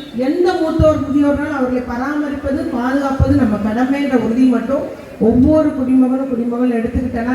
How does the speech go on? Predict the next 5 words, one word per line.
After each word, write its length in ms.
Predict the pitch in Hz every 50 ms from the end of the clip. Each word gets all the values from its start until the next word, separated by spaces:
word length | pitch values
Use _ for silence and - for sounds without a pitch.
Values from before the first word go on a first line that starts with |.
| 247 220
நிச்சயமா 480 | 196 - - 240 226 233 233 254 262 240 208 185 - - - - - - -
பராமரிப்பு 640 | 196 208 220 254 262 269 269 269 262 262 262 254 247
இல்லங்கள் 480 | 247 247 247 247 254 254 254 277 285 285 - - - - - - - - - -
கூடக்கூடாது, 800 | 247 277 285 285 285 269 269 240 247 240 240 240 233 226 240 262 277 285 285 294 - - -
அது 100 | 214 208